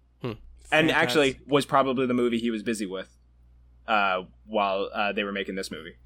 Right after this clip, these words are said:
Speaker 3: Yeah, you're right. Uh, that came out in ninety-nine, so
Speaker 1: Hmm.
Speaker 3: yeah, that's shit. I've been meaning to rewatch Bowfinger.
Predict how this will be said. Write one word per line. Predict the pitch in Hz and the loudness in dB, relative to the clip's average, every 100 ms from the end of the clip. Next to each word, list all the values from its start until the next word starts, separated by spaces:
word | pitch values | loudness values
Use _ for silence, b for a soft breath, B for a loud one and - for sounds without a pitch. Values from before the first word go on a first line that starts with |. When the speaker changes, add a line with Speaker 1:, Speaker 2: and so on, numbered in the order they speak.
| B B 135 | B B -6
Speaker 3:
Yeah, | 170 247 202 135 | 0 0 0 -2
you're | 139 | -2
right. | 156 202 151 143 | -2 -4 -4 -4
Uh, | 139 139 | -2 -2
that | 135 139 | -2 -6
came | - 156 | -6 -6
out | 147 151 - | -6 -6 -6
in | 139 135 127 | -6 -6 -6
ninety-nine, | 127 139 139 120 123 127 107 110 117 | -6 -6 -6 -6 -6 -6 -8 -14 -14
so | - 127 117 113 110 - _ _ _ _ _ - | -8 -4 -4 -6 -10 -16 _ _ _ _ _ -12
Speaker 1:
Hmm. | 151 - _ _ _ _ _ _ _ _ _ _ _ _ _ _ | -12 -12 _ _ _ _ _ _ _ _ _ _ _ _ _ _
Speaker 3:
yeah, | 120 147 202 - _ | -6 -4 -4 -6 _
that's | 123 156 - - - _ _ _ | -4 -4 -6 -16 -18 _ _ _
shit. | _ - - 170 - | _ -18 -8 -6 -4
I've | 147 | -4
been | 208 143 | -4 -2
meaning | 131 120 | -2 -2
to | |
rewatch | 117 120 120 113 113 - - _ - | -2 -2 0 -2 -4 -10 -20 _ -10
Bowfinger. | 135 127 123 117 110 110 | -2 0 0 -6 -6 -10